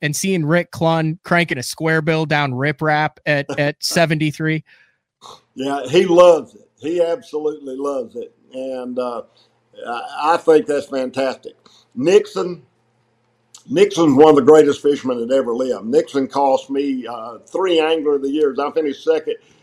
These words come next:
Speaker 2: to Larry for Angler of the Year three different times. Uh, uh, I admire all of them. And Gary Klein, I was with Gary last year, and he and I fished, and, uh, he's as excited and as giddy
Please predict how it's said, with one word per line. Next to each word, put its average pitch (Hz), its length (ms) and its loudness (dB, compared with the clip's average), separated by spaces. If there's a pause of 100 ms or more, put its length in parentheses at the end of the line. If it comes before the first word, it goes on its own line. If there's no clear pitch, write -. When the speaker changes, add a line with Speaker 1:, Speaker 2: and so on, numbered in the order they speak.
(180)
Speaker 2:
to 135 100 -6
Larry 151 380 2
for 135 180 -10
Angler 143 280 -6
of 131 40 -10
the 135 60 -8
Year 147 160 -4
three 147 280 -6
different 127 300 -6
times. 120 460 -8
Uh, 117 160 -8 (440)
uh, 131 360 0 (240)
I 175 240 4
admire 156 300 0
all 143 300 -2
of 127 80 -12
them. 117 80 -14
And 117 80 -18
Gary 180 260 -6
Klein, 170 360 -4
I 151 100 -4
was 123 100 -10
with 131 200 -8
Gary 160 360 4
last 147 420 -6
year, 135 320 -6 (220)
and 127 100 -20
he 156 160 -6
and 151 100 -4
I 143 240 -6
fished, 147 420 -6 (100)
and, 127 420 -10
uh, 120 180 -10 (460)
he's - 320 2
as 131 140 0
excited 175 800 2
and 143 160 -4
as 120 180 -6
giddy 139 600 0